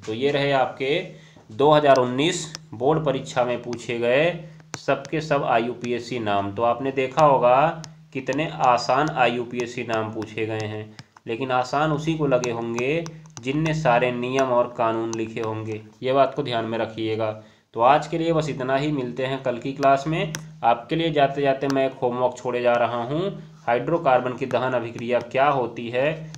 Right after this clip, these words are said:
आप ज़रा इस पर कुछ पॉइंट लिखकर मुझे बताने का प्रयास करिएगा। कमेंट बॉक्स में लिख दीजिएगा कि हाइड्रोकार्बन की दहन अभिक्रिया होती क्या है।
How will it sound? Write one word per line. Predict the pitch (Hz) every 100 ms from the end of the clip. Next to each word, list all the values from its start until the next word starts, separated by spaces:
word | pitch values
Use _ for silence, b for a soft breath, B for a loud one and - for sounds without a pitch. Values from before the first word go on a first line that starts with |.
| -
आप | 117 131
ज़रा | 135 139
इस | 135
पर | 143
कुछ | 143 -
पॉइंट | 131 131 151 139
लिखकर | 117 - 123
मुझे | 113 120
बताने | 113 113 110 110
का | 127
प्रयास | 127 107 98 -
करिएगा। | 107 104 107 104 107 - b b _ -
कमेंट | 143 165 135
बॉक्स | 123 -
में | 143
लिख | 127 117
दीजिएगा | 120 120 127 151
कि | 156 131
हाइड्रोकार्बन | 113 120 139 123 117 120
की | - 139
दहन | 120 123
अभिक्रिया | 120 117 117 127
होती | 120 104 104 101
क्या | 101 101
है। | 101